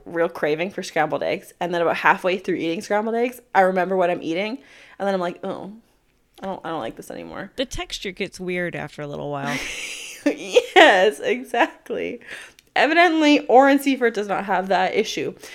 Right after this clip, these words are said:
Speaker 1: Because if she knows to sprinkle it over his scrambled eggs, he must have it every single day.
Speaker 2: If she really wanted to hide it, too, she should have added some cheese on top, which is delicious.
Speaker 1: <laughs> Yeah.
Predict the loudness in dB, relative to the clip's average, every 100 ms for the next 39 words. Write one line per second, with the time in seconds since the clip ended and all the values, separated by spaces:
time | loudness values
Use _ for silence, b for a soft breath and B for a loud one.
0 | B 2 6 6 4 -4 -2 2 6 6
1 | 4 0 0 0 0 -8 _ _ _ _
2 | _ -20 -6 -2 0 0 2 2 0 -6
3 | 0 0 2 0 -2 -4 -6 -6 0 0
4 | 0 -2 -4 -6 -10 -10 -10 -10 _ B
5 | B B B -10 -8 -8 -8 -8 -6 -6
6 | -6 -6 -4 -2 -4 -8 -6 -4 -4 -8
7 | -8 -8 -8 -6 -4 -4 -6 -10 -12 -12
8 | -12 -12 -14 -16 -12 -12 -12 -14 -18 -16
9 | -18 -12 -12 -10 -12 -14 -18 -20 _ _
10 | -20 -18 -20 -18 -6